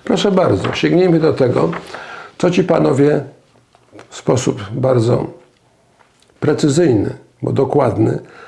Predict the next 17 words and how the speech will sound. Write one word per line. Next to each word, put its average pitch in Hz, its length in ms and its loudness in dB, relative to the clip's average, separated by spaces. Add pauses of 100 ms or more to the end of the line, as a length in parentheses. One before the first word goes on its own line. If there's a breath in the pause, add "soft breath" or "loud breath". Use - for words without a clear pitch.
(600 loud breath)
pomijają, 196 640 2
czyli 160 220 0
tym 165 180 2
się 151 160 2
nie 147 100 2
posługują. 120 840 2
To - 100 2
jest 180 200 2
meldunek 147 500 2
dotyczący 131 680 2 (320)
Brygady 127 460 4
Świętokrzyskiej. 117 880 0 (1700 loud breath)
Częstochowa, 160 840 0
Sicherheitsdienst, 123 1200 2 (520 loud breath)
w 170 80 0
archiwach 170 460 0
niemieckich, - 720 -2